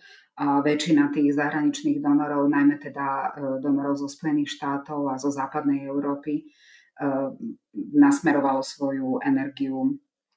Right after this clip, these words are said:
a svoj záujem do iných častí, eh,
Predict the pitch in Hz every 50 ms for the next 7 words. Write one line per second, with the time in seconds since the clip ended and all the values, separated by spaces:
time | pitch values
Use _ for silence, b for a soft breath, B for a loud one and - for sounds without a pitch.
0 | _ _ - - - 156 143 - - 160 139 - 151 139 143 147 147 147 139 135
1 | 135 131 139 135 127 127 - - - 151 143 143 147 - - - - 117 - -
2 | - - - 156 156 165 160 165 B B B B B B B B B B - 139
3 | 139 131 131 127